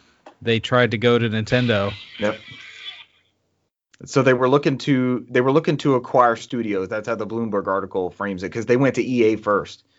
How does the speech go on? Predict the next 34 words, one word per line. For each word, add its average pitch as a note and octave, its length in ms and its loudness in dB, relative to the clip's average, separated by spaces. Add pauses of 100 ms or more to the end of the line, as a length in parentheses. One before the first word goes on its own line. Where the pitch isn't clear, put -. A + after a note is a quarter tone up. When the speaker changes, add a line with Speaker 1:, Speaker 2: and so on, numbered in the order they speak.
(140)
Speaker 1:
Yeah. F2+ 220 -4
Speaker 2:
And A#2 120 0
E C3 160 0
A B2+ 140 4
told C3 180 4
them A2+ 120 2
they A2 80 2
didn't A2 160 2
know G#2+ 100 -2
what G2+ 120 -2
they G2+ 100 -2
were F2+ 80 -4
doing, F#2 260 -4
'cause G#2+ 160 -6
Microsoft, C3+ 540 0
it, G2+ 160 -6 (600)
I A2+ 100 -2
know B2 300 -2
Cesar B2 280 0
and A2 80 0
I G#2 60 2
were G#2 60 -2
growing G#2+ 240 0
up G#2 140 -4
in G2+ 60 -8
this G2+ 160 -8
time, G2+ 240 -2
but F#2+ 140 -2
Microsoft B2 640 0
P D3 160 -6
C C#3+ 200 -2
gaming C#3 460 0
was, A#2+ 200 2
like, G#2+ 340 0